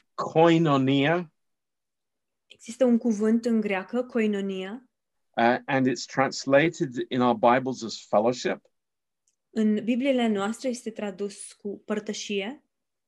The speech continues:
Speaker 1: A-, and it means joint participation.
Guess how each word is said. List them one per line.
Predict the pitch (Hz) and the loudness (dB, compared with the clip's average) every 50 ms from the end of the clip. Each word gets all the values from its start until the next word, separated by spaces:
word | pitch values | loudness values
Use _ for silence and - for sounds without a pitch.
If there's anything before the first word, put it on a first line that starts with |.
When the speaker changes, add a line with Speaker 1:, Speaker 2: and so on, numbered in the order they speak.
| _ _ _ _ _ - _ | _ _ _ _ _ -12 _
Speaker 1:
A-, | - 131 151 160 - | 0 0 0 0 0
and | - 165 165 | -2 -4 -4
it | 175 - | -4 -4
means | 160 160 151 147 143 135 113 98 - - | -2 0 2 2 2 2 0 -4 -10 -12
joint | - - 135 165 180 220 233 240 240 196 - - - _ _ _ _ _ _ _ _ _ _ - - | -4 2 4 6 6 6 6 4 2 0 -4 -14 -20 _ _ _ _ _ _ _ _ _ _ -8 0
participation. | 185 180 170 165 - - 165 156 - 151 - - 151 139 131 113 - - - - - _ | 2 2 2 2 0 -2 -2 0 -2 -8 -6 0 2 2 2 2 0 -6 -14 -16 -18 _